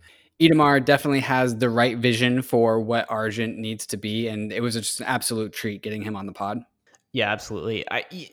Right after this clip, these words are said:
Speaker 2: I think the entire bankless community is cheering for this wallet and excited about this wallet because it, it feels like the first wallet that's almost mainstream accessible. Uh, this is pretty easy to use. I mean, my, my parents can easily use this. People who aren't,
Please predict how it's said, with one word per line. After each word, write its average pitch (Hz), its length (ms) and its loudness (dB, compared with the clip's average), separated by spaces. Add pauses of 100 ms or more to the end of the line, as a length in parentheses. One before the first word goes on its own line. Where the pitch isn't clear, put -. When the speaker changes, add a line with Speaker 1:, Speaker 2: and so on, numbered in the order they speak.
Speaker 2:
I 160 120 0
think 233 220 -4
the 143 100 -2
entire 123 500 0
bankless 113 520 -2
community 101 580 -8
is 101 380 -4
cheering 110 340 -6
for 101 520 -4
this 110 160 -6
wallet 104 300 -2
and 110 100 -12
excited 107 440 -6
about 98 260 -6
this 98 180 -8
wallet 104 380 -6
because 113 260 -10
it, - 220 -8
it 123 140 -8
feels 147 280 -4
like 120 160 -4
the 104 100 -8
first - 460 -6 (560)
wallet 131 520 0
that's - 580 -2
almost 120 480 -4
mainstream 135 640 -4
accessible. - 760 -4 (140)
Uh, 104 240 -4
this 120 180 -4
is 190 120 -2
pretty 160 240 -2
easy 131 240 -4
to 120 80 -6
use. - 520 -6
I 107 60 -10
mean, 107 320 -8
my, 113 180 -2
my 117 200 -4
parents 123 480 -2
can 101 320 -8 (260)
easily 107 500 -4
use 110 260 -6
this. - 260 -8
People 120 280 -6
who 110 160 -4
aren't, 113 220 -2